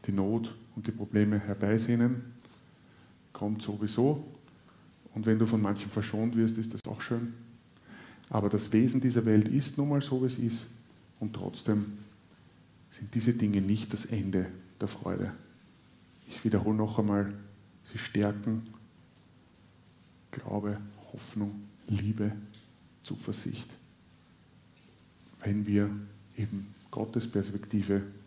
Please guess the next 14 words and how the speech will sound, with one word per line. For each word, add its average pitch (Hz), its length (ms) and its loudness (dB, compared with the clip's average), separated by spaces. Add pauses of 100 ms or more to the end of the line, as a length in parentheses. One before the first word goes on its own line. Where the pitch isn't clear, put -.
(380)
einnehmen. 92 480 -2 (2250)
Ihr 113 80 12
Lieben, 113 400 10 (100)
das - 240 -2
ist 123 160 0
Weihnachten. 120 480 0 (1300)
Das 117 240 2
ist 139 140 -4
es, - 160 -6
was 156 220 0 (200)
Immanuel 139 540 4
bedeutet. 127 600 -2 (360)
Gott - 200 0 (160)
ist - 280 -4